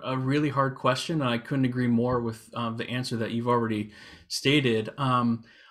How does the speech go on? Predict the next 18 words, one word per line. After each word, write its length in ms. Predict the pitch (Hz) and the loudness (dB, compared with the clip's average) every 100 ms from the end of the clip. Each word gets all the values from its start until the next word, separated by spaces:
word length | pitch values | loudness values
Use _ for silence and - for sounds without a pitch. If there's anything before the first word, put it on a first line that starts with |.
| - | 2
although 340 | 151 165 165 156 | 4 6 6 6
I 100 | 147 | 0
think 460 | - 196 170 - - - | 0 0 0 -4 -14 -6
for 180 | 160 | 0
me, 340 | 156 208 220 175 | 4 4 4 2
it's, 300 | 143 139 - | 0 -6 -10
it's 240 | 135 127 - | -10 -8 -8
a 40 | |
product 580 | 135 156 160 151 127 - | -4 4 4 4 0 -2
more 220 | 147 139 | 2 4
of 120 | 123 | 4
exploration. 840 | 123 - - 113 110 120 156 156 156 | 2 -2 -2 2 2 0 -2 -4 -2
I'm 160 | 135 127 | 0 0
always, 300 | 131 131 120 | 2 2 0
like, 180 | 117 113 | -2 -4
experimenting 800 | - - 127 139 147 147 151 151 | -6 -8 -4 -2 -2 0 2 2
with 160 | 147 | 0
things, 460 | 151 147 160 160 | -2 0 0 -4